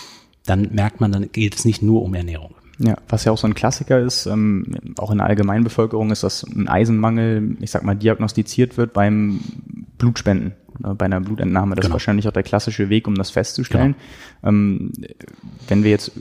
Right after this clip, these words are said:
Speaker 2: auch über, über Leistungssport, ähm, sprechen, wo das dann eben auch einen Leistungsverlust bedeuten kann, wenn man unterversorgt ist,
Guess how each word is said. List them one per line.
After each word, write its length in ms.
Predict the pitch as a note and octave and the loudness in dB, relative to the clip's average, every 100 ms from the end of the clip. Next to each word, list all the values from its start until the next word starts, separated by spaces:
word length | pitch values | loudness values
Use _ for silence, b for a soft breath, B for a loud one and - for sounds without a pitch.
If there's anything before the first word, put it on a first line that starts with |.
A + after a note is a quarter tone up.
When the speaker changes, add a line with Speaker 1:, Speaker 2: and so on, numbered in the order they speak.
| - | -8
Speaker 2:
auch 220 | - G2 | -6 -2
über, 320 | G#2 G2 F#2+ | 2 2 2
über 180 | F#2 G2 | 0 2
Leistungssport, 920 | F#2 B2 - B2+ - B2 B2+ C3+ - A#2 | 4 2 0 -6 -6 0 0 0 -6 -2
ähm, 300 | A#2 A#2+ A#2+ | 0 2 0
sprechen, 420 | - A#2 C3 A#2 | -4 -2 2 2
wo 80 | G#2+ | 2
das 160 | G#2+ | 0
dann 160 | G2+ G2 | 0 -2
eben 180 | G2+ G2 | 0 -2
auch 120 | G2+ | -2
einen 100 | G2+ | 0
Leistungsverlust 640 | G2 - G#2+ - A2 - | 0 0 -6 -4 -4 -4
bedeuten 400 | G#2 G2 A2+ B2+ | -2 2 2 2
kann, 220 | A#2+ A2+ A2 | 0 2 2
wenn 80 | |
man 140 | G2+ G2 | 0 0
unterversorgt 680 | A2 C3 - A#2+ B2 B2+ C3+ | -2 -2 0 0 0 0 -2
ist, 220 | C3+ | -4